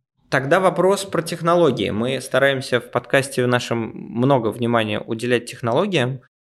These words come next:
Вот скажи, пожалуйста, насколько, на твой взгляд, большую часть продукта в целом, вот этого продукта в широком смысле слова, занимает именно технологическая составляющая?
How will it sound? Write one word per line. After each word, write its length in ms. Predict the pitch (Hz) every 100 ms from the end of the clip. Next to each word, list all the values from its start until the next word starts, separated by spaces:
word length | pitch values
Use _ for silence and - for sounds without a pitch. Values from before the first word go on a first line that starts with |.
| -
Вот 420 | 113 143 160 -
скажи, 580 | - - 131 120 123 165
пожалуйста, 600 | - 156 143 147 135 -
насколько, 480 | 120 117 - 180 175
на 140 | 139 131
твой 220 | 131 123
взгляд, 520 | 123 135 139 190 -
большую 1000 | 131 127 139 139 - 170 156 127 117 120 -
часть 460 | - 156 135 -
продукта 560 | - 127 131 202 - 117
в 80 | -
целом, 460 | - 113 104 101
вот 160 | 98 101
этого 240 | 101 101
продукта 480 | 95 113 113 113 -
в 60 | -
широком 360 | 123 117 113
смысле 360 | 104 120 113 107
слова, 500 | - 147 180 123 - - -
занимает 640 | - 123 131 139 135 131 -
именно 480 | 139 135 127 120
технологическая 760 | 120 - 131 127 185 - - 156
составляющая? 1000 | - - 135 127 113 110 - 110 107 107